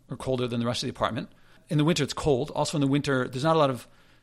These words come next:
leafy green vegetables that go bad really quick. So a lot of the root vegetables that I rely on over the winter of parsnips and radishes and turnips and rutabagas, they last for a lot longer without being, you know, they're not so delicate. So I made it.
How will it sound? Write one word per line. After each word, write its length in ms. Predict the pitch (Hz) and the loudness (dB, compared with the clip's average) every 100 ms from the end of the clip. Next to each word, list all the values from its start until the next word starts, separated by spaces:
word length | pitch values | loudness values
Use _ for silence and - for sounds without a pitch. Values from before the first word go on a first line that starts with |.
| _ | _
leafy 500 | 180 139 151 151 139 | -4 -2 -2 -2 -2
green 320 | 120 139 147 131 | -2 0 2 4
vegetables 600 | 131 - 123 127 120 - | 2 0 -2 -2 -4 -8
that 80 | 131 | -6
go 260 | 143 131 | -2 -2
bad 300 | 117 123 123 | 0 0 0
really 140 | 120 117 | -2 -2
quick. 280 | 220 - | -2 -2
So 320 | - 135 123 - | -2 -4 -4 -6
a 60 | 139 | -2
lot 140 | 131 | 0
of 60 | 123 | 0
the 80 | 123 | -2
root 140 | 156 | -2
vegetables 580 | 135 131 131 127 117 - | -2 -2 -2 -6 -6 -6
that 100 | 127 | -4
I 60 | |
rely 320 | 117 120 123 123 | -2 0 0 0
on 80 | |
over 100 | 120 | -4
the 80 | 131 | -4
winter 320 | 165 175 131 - - - _ | -4 -2 -4 -6 -20 -20 _
of 160 | 127 120 | -8 -4
parsnips 460 | - 139 143 131 135 | 0 2 2 -2 -2
and 100 | 120 | 0
radishes 420 | 123 123 - 131 | 0 0 -2 -4
and 120 | 131 | -4
turnips 420 | - 131 127 127 | -2 0 0 -2
and 100 | 123 | -4
rutabagas, 480 | 120 131 127 123 120 - - _ _ - | -2 0 0 -2 -4 -10 -20 _ _ -2
they 120 | 170 | 2
last 280 | 175 160 - | 4 4 2
for 60 | 143 | 2
a 40 | |
lot 180 | 131 123 | 2 2
longer 260 | 127 123 | 0 0
without 380 | 120 131 117 110 | -2 0 -2 -2
being, 380 | 120 120 110 110 - | -4 -4 -6 -8 -8
you 120 | 151 | -6
know, 60 | 135 | 0
they're 120 | 151 | 0
not 100 | 147 | 2
so 80 | 127 | 0
delicate. 360 | 117 113 - - _ _ _ _ _ _ - | -2 -4 -8 -16 _ _ _ _ _ _ 0
So 100 | 214 | 4
I 40 | |
made 160 | 226 185 | 6 6
it. 200 | - | 2